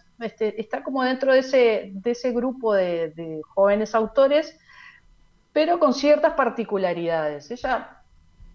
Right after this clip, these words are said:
le gusta contar historias básicamente de, de, como de, de personajes, em, extraños, medio torpes, de gente común, pero, este,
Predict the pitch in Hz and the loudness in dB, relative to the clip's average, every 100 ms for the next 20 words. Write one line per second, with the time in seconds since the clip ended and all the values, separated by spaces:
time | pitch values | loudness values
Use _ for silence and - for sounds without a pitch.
0 | _ - 208 220 240 214 208 214 214 226 | _ -4 -2 0 -2 -2 2 0 0 -2
1 | 220 208 196 - - 208 220 208 208 208 | 0 2 0 -2 -4 -4 -2 -2 0 0
2 | 196 185 196 185 180 185 185 180 175 170 | 0 -2 -2 -4 -6 -10 -12 -10 -8 -10
3 | 170 165 170 180 175 180 202 202 208 202 | -10 -14 -16 -12 -12 -10 -4 -4 -2 -4
4 | 175 185 180 175 180 - 180 - 277 277 | -6 -10 -12 -14 -18 -20 -20 -4 2 4
5 | 269 247 233 208 214 208 196 262 269 262 | 4 2 2 2 2 2 4 4 6 6
6 | 226 202 214 208 190 175 - 226 220 208 | 2 -2 -2 -4 -6 -10 -8 -6 -6 -4
7 | 214 262 277 277 262 226 185 175 165 _ | -2 0 0 0 -2 -6 -8 -10 -14 _
8 | _ _ _ _ 190 185 - 180 170 165 | _ _ _ _ -10 -10 -10 -8 -6 -6
9 | 160 160 156 151 147 143 139 | -6 -6 -6 -6 -8 -12 -16